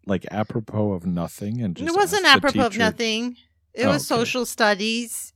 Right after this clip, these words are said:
Speaker 2: and we
Speaker 1: Oh,
Speaker 2: did,
Speaker 1: okay.
Speaker 2: yeah. Mm-hmm.
Speaker 1: And so what,
Speaker 2: Okay.
Speaker 1: how old were you at this
Speaker 2: Well,
Speaker 1: point?
Speaker 2: I was eleven, potentially
Speaker 1: Oh,
Speaker 2: twelve.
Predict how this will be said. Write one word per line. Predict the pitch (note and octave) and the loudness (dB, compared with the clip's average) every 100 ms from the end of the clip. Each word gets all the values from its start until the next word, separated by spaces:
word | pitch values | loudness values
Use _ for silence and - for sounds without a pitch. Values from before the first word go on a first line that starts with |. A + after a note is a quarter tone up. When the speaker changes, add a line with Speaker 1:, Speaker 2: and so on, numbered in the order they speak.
| - | -6
Speaker 2:
and | A3 G#3+ G3 | -4 -4 -6
we | A#3+ | 0
Speaker 1:
Oh, | A#3 G#3 G3 | 2 4 4
Speaker 2:
did, | A3+ A3+ - G3 | 4 2 0 -4
Speaker 1:
okay. | - - | -14 -14
Speaker 2:
yeah. | - F3+ - - | -6 -2 -2 -4
Mm-hmm. | - F3+ F3 F3 E3+ F#3+ _ _ _ | -10 -12 -12 -14 -16 -18 _ _ _
Speaker 1:
And | G#2 G2 | -6 -6
so | - G2 | -4 -6
what, | F#2+ F#2 | -6 -6
Speaker 2:
Okay. | |
Speaker 1:
how | G#2+ G#2 | -6 -8
old | G#2+ G#2+ | -8 -8
were | A2 | -8
you | A2 A2 | -8 -10
at | - | -14
this | A2+ - - _ - - - - _ _ | -18 -18 -20 _ -20 -20 -20 -20 _ _
Speaker 2:
Well, | C4+ C#4+ | -8 -6
Speaker 1:
point? | C#4+ | -6
Speaker 2:
I | C#4 C#4+ B3+ - - - | -8 -10 -14 -16 -18 -18
was | G3 G3 F#3+ - - | -14 -14 -14 -18 -14
eleven, | F#3 F3 E3 D#3 E3+ F3 E3+ E3+ E3 E3 F3+ E3+ - - _ _ _ | -12 -12 -14 -16 -16 -16 -16 -16 -18 -16 -16 -18 -20 -20 _ _ _
potentially | G#3 - F#3+ F3 E3+ D#3 | -18 -14 -14 -12 -12 -12
Speaker 1:
Oh, | D3+ | -14
Speaker 2:
twelve. | - D3 A#3 | -18 -18 -18